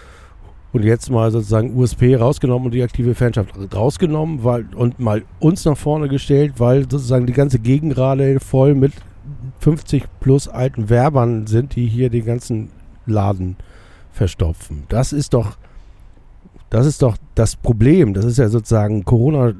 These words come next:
wirft ja ein Schlaglicht auf strukturelle Probleme und das ist doch unser strukturelles Problem.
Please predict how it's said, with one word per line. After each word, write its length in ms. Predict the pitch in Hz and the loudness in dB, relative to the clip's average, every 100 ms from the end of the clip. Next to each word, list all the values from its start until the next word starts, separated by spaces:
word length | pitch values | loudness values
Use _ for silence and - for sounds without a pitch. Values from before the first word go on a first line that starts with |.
| - - | -10 -10
wirft 580 | 113 107 110 120 147 | -8 -8 0 2 4
ja 80 | 139 | 0
ein 100 | 113 | -2
Schlaglicht 760 | - 110 107 156 123 110 - - | -4 -4 -2 -2 0 0 -2 -6
auf 400 | 101 101 - 151 | -4 -4 -6 -14
strukturelle 580 | - 139 127 104 107 120 | -10 -10 -2 0 2 -2
Probleme 500 | - 92 90 120 110 | -2 -4 0 0 0
und 160 | 90 85 | -2 -4
das 120 | 98 | -6
ist 140 | 104 | -6
doch 100 | 107 | -6
unser 320 | - 160 131 | -2 0 0
strukturelles 520 | 107 127 120 101 110 - | -2 -4 -2 -2 -4 -4
Problem. 460 | 92 90 120 92 | -4 0 0 -2